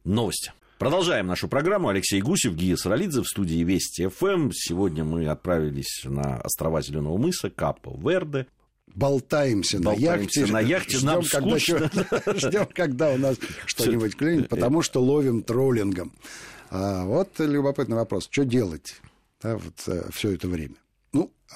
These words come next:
Speaker 2: а, есть банальные мужские, э, занятия,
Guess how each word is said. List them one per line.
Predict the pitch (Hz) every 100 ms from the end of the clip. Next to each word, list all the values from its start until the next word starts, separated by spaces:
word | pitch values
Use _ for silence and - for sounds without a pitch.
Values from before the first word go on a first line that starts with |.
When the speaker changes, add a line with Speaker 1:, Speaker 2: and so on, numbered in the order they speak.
| -
Speaker 2:
а, | 90 -
есть | 92 107 85
банальные | 107 95 95 76 82
мужские, | 82 87 - - 80 73 69 - -
э, | 85 82 80
занятия, | 82 92 117 160 - 90